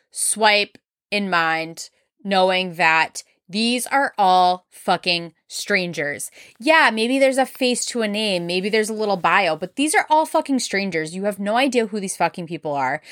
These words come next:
You're swiping and you're like, "Yeah, that guy's cute." It doesn't matter how cute they are. They, I, I say if you're using a dating app, treat them all like they're fucking psychopaths. They're all murderers. And I do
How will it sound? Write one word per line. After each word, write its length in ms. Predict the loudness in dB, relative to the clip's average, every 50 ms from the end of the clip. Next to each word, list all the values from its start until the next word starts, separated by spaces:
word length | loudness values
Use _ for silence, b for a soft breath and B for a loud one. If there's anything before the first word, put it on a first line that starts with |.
| B B B
You're 120 | -6 -4
swiping 680 | -2 -2 -2 0 2 2 2 2 2 0 0 0 0 -2
and 80 | -4 -4
you're 120 | -2 -4
like, 160 | -4 -2 2
"Yeah, 60 | 2
that 240 | 4 4 4 2 0 0
guy's 220 | 0 -2 -2 -4
cute." 400 | -8 -8 -6 -4 -4 -2 -4 -4 -4
It 120 | -6 -6 -6
doesn't 200 | -6 -6 -4 -2
matter 220 | 0 0 0 0
how 100 | 0 -2
cute 240 | -4 -6 -10 -8 -4
they 120 | -2 -2
are. 120 | -2 -2 -2
They, 220 | -4 -8 -10 -10 _ _ -2
I, 280 | 0 2 2 0 -2 B B B B B B -2
I 160 | 0 0 0
say 280 | -2 -4 -4 -4 -4 -4
if 100 | -4 -4
you're 80 | -4
using 300 | -4 -4 -4 -6 -6 -6
a 40 | -4
dating 300 | -2 -2 -2 -2 0 0
app, 240 | 0 0 0 -2 _ _ _ _
treat 280 | -12 -8 -6 -4 -2 -2
them 100 | -2 0
all 260 | 2 4 4 4 4
like 160 | 4 2 0
they're 100 | 0 -4
fucking 260 | -4 -4 -6 -6 -6 -6
psychopaths. 760 | -6 -6 -8 -8 -8 -10 -8 -4 -4 -4 -4 -6 -10 -8
They're 160 | -4 -2 0 2
all 140 | 2 2
murderers. 640 | 2 -2 -4 -6 -6 -6 -6 -6 -6 -8 -8 -10 -10 -8
And 300 | -8 -8 -10 -10 -14 -18 B B B B B B B _ _ 0
I 400 | 2 4 4 6 4 4 2 0
do 400 | -4 -6 -6 -6 -8 -10 -12